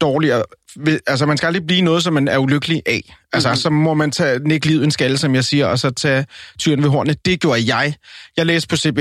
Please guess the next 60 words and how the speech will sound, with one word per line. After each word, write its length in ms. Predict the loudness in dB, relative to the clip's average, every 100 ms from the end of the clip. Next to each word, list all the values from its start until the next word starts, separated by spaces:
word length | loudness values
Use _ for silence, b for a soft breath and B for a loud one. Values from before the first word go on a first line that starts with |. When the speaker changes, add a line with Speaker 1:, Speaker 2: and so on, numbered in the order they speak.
| 0
Speaker 1:
S 80 | -2
for 140 | 0
mange, 460 | 2 4 2 2 0
mange 220 | 0 0
år 120 | 0
siden, 400 | -2 0 0 0
var 160 | 0 -2 _ -2
dybt 420 | 0 -2 -8 -6 -2
ulykkeligt, 520 | 0 0 -2 -2 0
læste 280 | 0 0 -2
der 60 |
i 40 | -2
to 240 | 0 2
år, 60 | 0
brugte 320 | -2 -2 -2
alle 200 | 0 2
mine 320 | 2 2 0
S 120 | 0
U, 100 | -4 -4 B B B B B -2 0
S 100 | 2
U-klip 340 | 0 2 0 2
næsten, 340 | 0 0 -2
så 140 | 0
det 100 | -2
betød 220 | -2 0 0
også 260 | 0 -2
i, 20 |
til 200 | -6 -6
slut 200 | -2 -2 0
på 80 | -2
min 120 | 0
kandidat 440 | 0 0 -2 -2 -4
de 100 | -4
sidste 520 | -4 -2 0 0 0 0
år, 200 | -2 0
var 60 | 0
jeg 80 | 0
nødt 160 | 0
til 80 | -2
at 60 | -2
tage 100 | -2
slutlån, 440 | -2 -2 0 0
hvilket 240 | 0 0
kostede 320 | 0 -2 0 -2
mig 160 | 0
dyrt 160 | 0 0
den 140 | 0
dag 120 | 0 0
i 20 |
dag. 220 | 0 -2 -6 -18 _ _ _ _ _ _ -20 B B B
Så 100 | -4
jeg 120 | -2 -2
tror, 260 | 0 0
vi, 140 | 0 -4 _ _ _ _ _
jeg 140 | -2 0
var 120 | 0
også 280 | 0 0 -2
i 20 |
tvivl 300 | -2 -2 0
dengang, 460 | -2 0 -2 -4